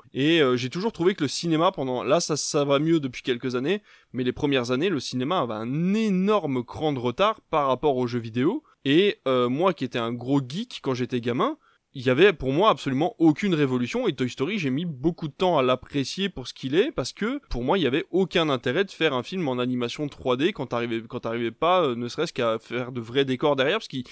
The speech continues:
ils avaient pas les moteurs graphiques que pour pouvoir avoir du détail dans les décors, les arrière-plans, et donc au final, euh, il y avait pas vraiment d'intérêt, hormis le fait d'amener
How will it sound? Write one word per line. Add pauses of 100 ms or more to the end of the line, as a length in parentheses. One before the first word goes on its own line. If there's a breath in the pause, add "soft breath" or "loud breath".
(160 loud breath)
ils
avaient
pas
les
moteurs
graphiques (360 soft breath)
que
pour
pouvoir
avoir
du
détail
dans
les
décors,
les
arrière-plans, (320 loud breath)
et
donc
au
final,
euh,
il
y
avait
pas
vraiment
d'intérêt,
hormis
le
fait
d'amener